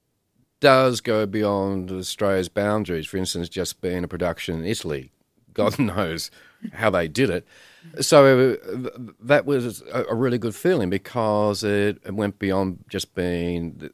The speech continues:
this, uh, play that had an Aboriginal content. You see, w-, when I've written for Aborigines, um, wha-, one of my aims has always been to avoid a problem that Aboriginal actors have,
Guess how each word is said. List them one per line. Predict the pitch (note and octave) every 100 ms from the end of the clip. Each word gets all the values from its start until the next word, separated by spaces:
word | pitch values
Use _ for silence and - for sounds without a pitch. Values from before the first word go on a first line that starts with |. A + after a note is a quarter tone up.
| -
this, | F2+ - - - _ _ _ -
uh, | F2
play | - - F2+ E2 E2 E2+
that | D#2+ D#2 E2+
had | E2 E2
an | E2
Aboriginal | E2 E2+ E2 D#2+
content. | - A#2+ - E2+ - - - - _
You | C#3+
see, | - F3 E3+ - _ _ _ _ _ _
w-, | - - -
when | C#3+ D#3+ F#3
I've | D#3+ C3+
written | D3 A#2+
for | C3
Aborigines, | A#2+ A#2 A#2 B2+ G#2 E2 F2 - - _
um, | G2+ G2+ G2 G2 G2+ D#2+
wha-, | A2 A2+ C3
one | A#2+ A2+ D3
of | D#3+ D3 - - _ _
my | G#2+ A2 G#2+ A#2+ B2
aims | A2+ G2
has | G#2
always | B2 C3+ D3
been | - G#2+ G#2+
to | A2 G2+
avoid | F#2 A2 A2 G#2+
a | F#2
problem | - - C3 A#2+ G2 E2+
that | F2
Aboriginal | G2 G2 G2+ F#2+ F#2 F2+
actors | F#2 - F2+ -
have, | A2 F#2 D2 -